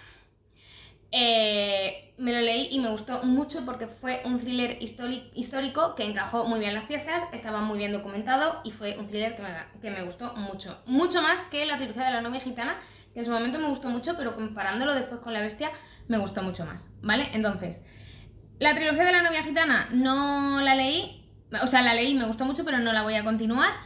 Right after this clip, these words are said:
El de La bestia me gustó mucho, pero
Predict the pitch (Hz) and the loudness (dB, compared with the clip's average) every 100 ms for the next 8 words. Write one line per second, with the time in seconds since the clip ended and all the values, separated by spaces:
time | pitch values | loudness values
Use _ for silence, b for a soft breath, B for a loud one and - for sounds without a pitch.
0 | B B B - - 254 247 247 240 254 | B B B -8 0 4 4 4 4 2
1 | 330 277 247 220 320 370 370 330 320 330 | 2 2 0 0 0 0 0 0 2 4
2 | 302 208 | 4 4